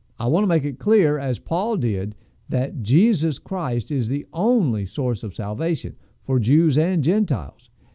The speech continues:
It's only through the gospel of Jesus Christ that anyone is saved, that anyone can be justified and have their sins forgiven.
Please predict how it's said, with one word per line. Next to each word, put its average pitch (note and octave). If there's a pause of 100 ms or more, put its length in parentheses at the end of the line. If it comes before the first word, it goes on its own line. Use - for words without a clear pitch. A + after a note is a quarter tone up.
It's C#3+
only G3
through F#3
the F3
gospel D3+
of B2+
Jesus C3
Christ A#2+
that C#3+
anyone B2+
is G#2
saved, A2 (600)
that B2
anyone E3
can A2+
be G#2
justified C#3
and A2
have A#2
their G#2
sins G#2
forgiven. F#2